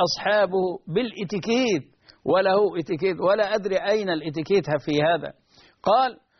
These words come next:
أو أقول إن بعض الأمهات تفعل هذا في بيتها مع بنتها، تدربها فتأتي بكعب عالي، وبعد ما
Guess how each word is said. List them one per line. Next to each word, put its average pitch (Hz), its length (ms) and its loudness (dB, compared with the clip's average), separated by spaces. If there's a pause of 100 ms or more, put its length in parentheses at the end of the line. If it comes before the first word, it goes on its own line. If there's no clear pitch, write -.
(640)
أو 190 220 2
أقول 226 420 2 (220)
إن 190 140 -4
بعض 220 440 2
الأمهات 208 420 0
تفعل 214 520 -2
هذا 214 440 2
في 208 160 -4
بيتها 214 580 0
مع 208 300 0
بنتها، 185 960 0
تدربها 190 600 2
فتأتي 170 420 -2
بكعب 170 360 0 (100)
عالي، 156 320 0 (640)
وبعد 143 340 0
ما 147 260 0